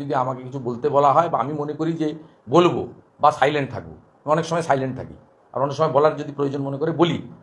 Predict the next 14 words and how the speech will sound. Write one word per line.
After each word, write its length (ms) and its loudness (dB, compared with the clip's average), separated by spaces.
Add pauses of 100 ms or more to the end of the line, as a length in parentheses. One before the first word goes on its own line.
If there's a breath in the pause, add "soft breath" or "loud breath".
আবার 200 -4
জিজ্ঞেস 300 4
করলেও 300 6
নির্বাক 300 4
থাকি 160 -12
না, 140 -6
উত্তর 200 -8
দেওয়ার 180 -4
চেষ্টা 220 -10
করি, 120 -18 (500 soft breath)
তা 60 4 (100)
সেখানেই 380 4
বলবো। 160 4 (100)
কিন্তু 180 -4